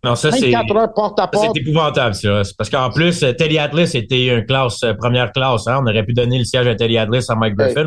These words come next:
Speaker 1: Russ.
Speaker 2: c'est abs-, puis c'est pas, je, en, je te le dis quelque chose, c'est moins cher d'y aller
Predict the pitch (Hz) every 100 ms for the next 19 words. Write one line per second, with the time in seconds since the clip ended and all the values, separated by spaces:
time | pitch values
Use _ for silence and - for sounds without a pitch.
0 | 151 160 - - - - - - 156 139
1 | 135 - _ - 180 - - - 202 202
2 | 208 240 226 - - 185 208 - 226 -
3 | 160 175 202 180 226 262 - - - 170
4 | 170 247 - 208 226 214 165 160 190 214